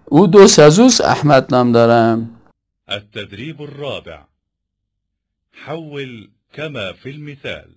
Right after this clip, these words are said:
Speaker 2: المثال: هذا والدي عدنان.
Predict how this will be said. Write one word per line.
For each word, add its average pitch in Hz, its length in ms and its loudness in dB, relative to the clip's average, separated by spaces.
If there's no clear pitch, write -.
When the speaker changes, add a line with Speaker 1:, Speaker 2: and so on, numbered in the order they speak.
Speaker 2:
المثال: 131 800 -16
هذا 104 560 -14
والدي 95 720 -18
عدنان. 90 680 -18